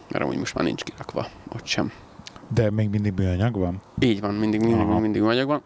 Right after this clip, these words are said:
Speaker 1: Viszont elmentünk a múltkor egy, a Boston Tea Party nevű ilyen reggeliző, vagy ilyen kajás, meg kis teázós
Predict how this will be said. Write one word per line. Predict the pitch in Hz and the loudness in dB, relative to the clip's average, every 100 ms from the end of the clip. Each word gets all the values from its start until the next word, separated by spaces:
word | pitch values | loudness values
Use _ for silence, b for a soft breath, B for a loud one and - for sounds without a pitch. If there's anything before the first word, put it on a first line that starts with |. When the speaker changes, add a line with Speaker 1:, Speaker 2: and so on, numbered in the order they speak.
| - | -4
Speaker 1:
Viszont | 127 120 113 | -2 0 2
elmentünk | 123 113 104 104 | 2 2 0 -2
a | 104 | 0
múltkor | 104 98 - | 0 0 0
egy, | 65 - 101 - | -2 -4 -12 -4
a | 110 | 0
Boston | 110 123 117 104 | 0 0 0 0
Tea | 117 | 0
Party | - 98 - | 2 -2 0
nevű | 101 95 95 | -2 0 0
ilyen | 98 92 - B B B B - - - | 0 -2 -8 B B B B -12 -4 0
reggeliző, | 107 104 104 98 101 98 | 0 0 -2 -2 -4 -4
vagy | 85 | -2
ilyen | 95 95 | -2 -2
kajás, | 110 104 98 - - - - | 0 0 -2 -6 -14 -14 -4
meg | - 87 - - - - - - - B - | -4 -2 -6 -10 -10 -10 -12 -10 -10 B -8
kis | 113 - 107 - | -4 -2 -4 -2
teázós | 117 107 101 95 - | 0 2 -2 -6 -8